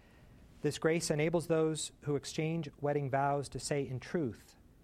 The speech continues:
"I pledge my life to you in good times and in bad, in sickness and in health, unto death," and to know that these words are true. The gift of indissolubility means that despite the vicissitudes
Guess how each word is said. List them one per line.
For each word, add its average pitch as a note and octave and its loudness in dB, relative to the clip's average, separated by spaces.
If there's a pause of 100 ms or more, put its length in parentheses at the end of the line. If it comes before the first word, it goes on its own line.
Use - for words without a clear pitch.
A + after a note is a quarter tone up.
(300)
"I C3 0
pledge D#3+ 0
my D3 -4
life C#3 -2
to C3 -8
you C3+ -2 (240)
in B2+ -4
good D3 -2
times C#3+ -6
and B2 -6
in A2+ -6
bad, A#2+ 2 (300)
in A2+ -6
sickness - -6 (120)
and B2+ -2
in B2 -2
health, B2+ -4 (460)
unto B2+ -4
death," A2+ -6 (800)
and C#3 -4
to C3+ -6
know D#3 0
that C#3+ -8
these C#3 -6
words C3+ -6
are A#2 -6
true. A2+ -6 (1700)
The C#3 0
gift D#3 0
of C#3+ 0
indissolubility C#3+ 0
means D3+ -2
that C#3+ -4
despite D#3 -2
the D3+ -4
vicissitudes D3 -4